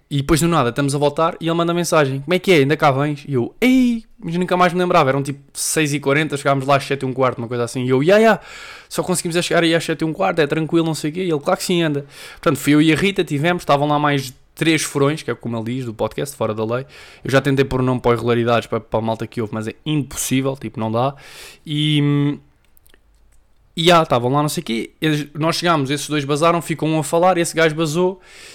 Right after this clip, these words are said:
e quem ouve o podcast dele, eu não sei se há alguém aqui que ouve, mas ele tem namorada que é a Teresa, que fala bué dela e não sei o quê, nós nu-,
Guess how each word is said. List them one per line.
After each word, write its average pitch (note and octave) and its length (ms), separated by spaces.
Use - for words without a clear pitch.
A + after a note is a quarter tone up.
e D#3 320
quem F3+ 200
ouve D#3+ 120
o D#3+ 60
podcast C3+ 480
dele, A2+ 120
eu A#2+ 60
não C3 60
sei C#3 140
se C3+ 100
há C3+ 60
alguém C3 180
aqui B2 160
que A#2 140
ouve, B2 200
mas B2 300
ele C3 100
tem C#3 140
namorada C3+ 340
que C3+ 120
é C3+ 60
a B2+ 40
Teresa, C3+ 300
que - 80
fala A#2 200
bué A#2+ 200
dela C3 180
e - 20
não B2+ 80
sei B2+ 120
o B2+ 40
quê, C3+ 60
nós C#3 160
nu-, D3 180